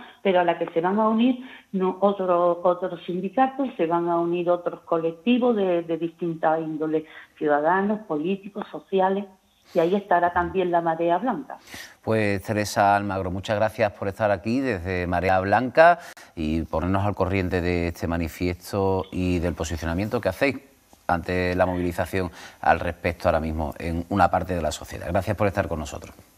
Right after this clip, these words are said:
Speaker 1: Pues muchas gracias, Natanael. Si me permite, eh, me gustaría apuntar nada más para decirle a todas las personas que nos están escuchando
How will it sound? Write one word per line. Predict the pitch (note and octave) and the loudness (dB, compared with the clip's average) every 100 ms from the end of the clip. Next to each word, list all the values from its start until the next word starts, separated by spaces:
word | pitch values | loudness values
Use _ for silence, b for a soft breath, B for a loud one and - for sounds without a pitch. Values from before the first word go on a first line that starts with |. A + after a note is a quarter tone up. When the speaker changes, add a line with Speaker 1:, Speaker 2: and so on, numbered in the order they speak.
| _ _ _ _ B B B _ _ | _ _ _ _ B B B _ _
Speaker 1:
Pues | E3+ F3+ E3 | 8 8 10
muchas | F#3+ G3 G#3+ | 4 4 6
gracias, | F#3+ F3 E3+ E3 E3+ E3 E3 | 8 6 4 4 6 6 4
Natanael. | F3 E3+ E3+ D#3+ E3+ F#3+ G3 | 4 6 6 6 6 6 4
Si | F#3+ | 2
me | E3+ E3 | 2 4
permite, | E3+ D#3 F#3 A#3+ A#3+ C#4 B B B B - | 4 4 8 8 8 6 B B B B 8
eh, | F#3+ F3+ F3+ F3 E3+ E3+ E3+ | 8 10 8 10 10 8 4
me | E3+ | 2
gustaría | E3 - D#3+ G3 | 4 6 8 8
apuntar | G3+ G#3 G3 G3 | 8 6 8 8
nada | G3 F#3+ | 10 8
más | F#3 F#3+ G3 | 8 8 8
para | F#3+ F3 | 6 8
decirle | E3+ - F3+ F#3+ G3+ F#3+ | 6 4 4 8 10 10
a | F#3 | 8
todas | F#3 G3 | 6 8
las | G3 G3 | 8 6
personas | F#3 F#3 F#3+ G3 | 4 4 4 4
que | G3 | 4
nos | F3+ E3+ | 0 0
están | - F3+ | 2 2
escuchando | F#3 F#3 G3 - F3+ F#3 G3+ | 2 0 -2 4 4 4 2